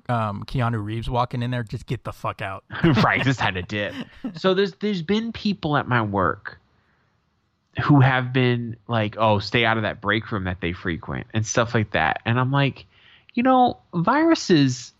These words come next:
Speaker 2: aren't like dating apps. They're not, <laughs> they're not selective. You know what I mean? Like, it's, it's ridiculous to me, you know, a-, about that kind of behavior. And then, like,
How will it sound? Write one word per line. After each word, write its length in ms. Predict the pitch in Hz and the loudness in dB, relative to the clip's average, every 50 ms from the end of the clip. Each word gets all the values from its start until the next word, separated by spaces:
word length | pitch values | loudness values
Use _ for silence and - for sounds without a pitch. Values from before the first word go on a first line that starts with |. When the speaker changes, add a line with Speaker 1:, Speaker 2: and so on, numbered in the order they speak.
| _ - | _ 0
Speaker 2:
aren't 200 | 127 131 131 - | 2 2 2 2
like 240 | 123 123 110 110 - | 0 0 0 2 2
dating 320 | 107 101 110 123 123 104 | 4 4 4 4 2 2
apps. 460 | 95 92 80 65 - - - - - | 0 0 -2 -2 -4 -6 -10 -12 -4
They're 140 | - 135 151 | 0 0 2
not, 260 | 165 190 202 196 - 170 - - - | 4 4 4 4 2 2 2 2 2
<laughs> 300 | - 196 - 202 196 - - | 0 0 0 0 0 0 0
they're 80 | 185 202 | 2 2
not 200 | 220 220 - - | 2 2 0 0
selective. 800 | - - 151 117 117 127 143 - - - 107 92 90 - - - - 160 - 107 - | -2 -4 -2 0 -2 -2 -2 -4 -8 -12 -12 -12 -12 -14 -18 -18 -18 -20 -18 -8 -4
You 120 | 139 143 | -2 -2
know 80 | 151 156 | 0 0
what 100 | 151 156 | -2 -2
I 80 | 156 151 | -4 -2
mean? 280 | 151 156 160 165 160 160 | -2 0 0 0 0 0
Like, 220 | 151 143 131 - - - - - - - _ - | 0 0 -2 -4 -10 -18 -20 -20 -20 -20 _ 0
it's, 240 | 175 160 143 - 135 - | 0 0 0 -2 -4 -2
it's 260 | 175 160 - - - | -2 -2 -2 -4 -2
ridiculous 720 | 165 175 175 147 202 190 - - 127 107 95 101 - - - | 0 0 2 4 2 2 2 0 -2 -2 -2 -4 -8 -8 -8
to 100 | - 90 | -8 -8
me, 320 | 78 67 57 - - - _ _ | -8 -10 -12 -14 -16 -18 _ _
you 160 | - 131 131 | 0 2 4
know, 240 | 127 123 117 117 - | 4 4 2 2 2
a-, 180 | - 113 107 - - | 0 0 0 0 0
about 220 | 107 120 127 123 123 | 0 0 0 0 0
that 140 | 123 113 | -2 -4
kind 180 | - 127 120 110 | -2 -2 -2 -2
of 60 | 104 | -4
behavior. 520 | 98 107 101 104 104 101 101 98 92 82 65 | -4 -4 -2 -2 0 0 -2 -2 -2 -4 -4
And 220 | 52 69 110 120 | -2 -2 0 2
then, 120 | 123 127 123 | 2 2 4
like, 180 | 123 120 117 | 2 0 0